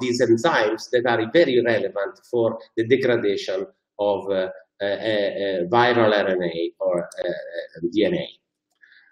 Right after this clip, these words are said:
Um, <clears throat> and this leads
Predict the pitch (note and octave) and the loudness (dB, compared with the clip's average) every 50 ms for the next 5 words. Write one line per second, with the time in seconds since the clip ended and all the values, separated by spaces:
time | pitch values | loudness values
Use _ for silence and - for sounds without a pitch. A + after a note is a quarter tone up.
0 | _ _ - D3 D#3 D#3 D#3 D#3 D3 - - - - - - - _ _ _ _ | _ _ -2 0 2 4 6 6 4 4 2 -4 -8 -10 -16 -20 _ _ _ _
1 | _ - F3 F3+ E3+ C#3+ B2 A2+ - - - - - - - - _ _ _ _ | _ 2 4 6 6 6 6 4 4 2 -4 -10 -14 -16 -20 -20 _ _ _ _
2 | _ _ _ _ _ _ _ _ _ _ _ _ _ _ _ _ _ _ _ _ | _ _ _ _ _ _ _ _ _ _ _ _ _ _ _ _ _ _ _ _
3 | _ _ _ _ _ _ _ _ _ _ _ _ _ _ _ _ _ - F3 F3+ | _ _ _ _ _ _ _ _ _ _ _ _ _ _ _ _ _ 2 4 4
4 | E3+ E3 F3 F3 - - C#3+ D#3 G3+ A3+ A3 - - E3 F3+ F3+ F#3 F3+ F3+ - | 6 4 4 2 0 -6 -4 -2 0 0 -2 -2 2 6 6 6 6 4 2 0
5 | - | -8